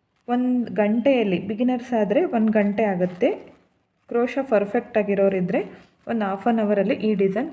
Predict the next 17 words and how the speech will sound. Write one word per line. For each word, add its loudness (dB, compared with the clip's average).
ಕಂಪ್ಲೀಟ್ 0
ಆಗುತ್ತೆ. -8
ಇಲ್ಲಿಂದ 0
ಈ 2
ಥ್ರೆಡ್ಡನ್ನ 2
ಈ 0
ಥರ 2
ಮೇಲ್ 2
ಮಾಡ್ಕೊಂಡು, -2
ಈ -4
ಬೀಡನ್ನ -2
ನಾನು -6
ಆ್ಯಡ್ -2
ಮಾಡ್ಕೊತಿದ್ದೀನಿ. -6
ಬೀಡ್ -4
ಹಾಕಿ, -4
ಬೀಡ್ -8